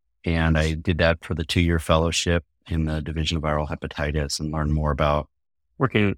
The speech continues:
with vulnerable populations and learning about the system at the federal government. And then I stayed on an extra six years in the Division of H I V aids prevention, continuing to work with vulnerable populations and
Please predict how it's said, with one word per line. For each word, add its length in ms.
with 220
vulnerable 340
populations 960
and 320
learning 240
about 300
the 100
system 480
at 140
the 300
federal 320
government. 560
And 140
then 80
I 40
stayed 300
on 180
an 120
extra 360
six 380
years 460
in 120
the 80
Division 420
of 120
H 180
I 80
V 220
aids 200
prevention, 640
continuing 480
to 140
work 280
with 360
vulnerable 420
populations 880
and 240